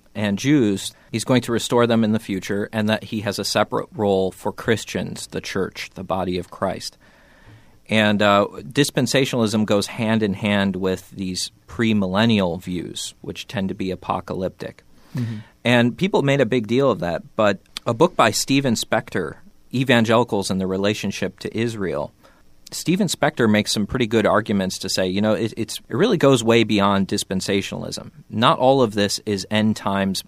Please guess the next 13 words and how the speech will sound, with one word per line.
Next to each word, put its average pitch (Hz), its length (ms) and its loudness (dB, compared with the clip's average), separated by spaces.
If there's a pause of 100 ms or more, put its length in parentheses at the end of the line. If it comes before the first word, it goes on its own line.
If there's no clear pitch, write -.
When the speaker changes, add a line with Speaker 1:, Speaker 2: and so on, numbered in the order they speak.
Speaker 1:
motivated, 92 840 -2 (140)
uh, 82 260 -2
support 104 560 -2
for 92 260 -4
Israel. 87 560 -4 (460)
Spector 143 400 -2
names 120 260 2
a 113 40 -2
couple 131 280 -2
of 113 60 -2
different 104 300 -4
reasons 104 360 -2
why 95 500 -2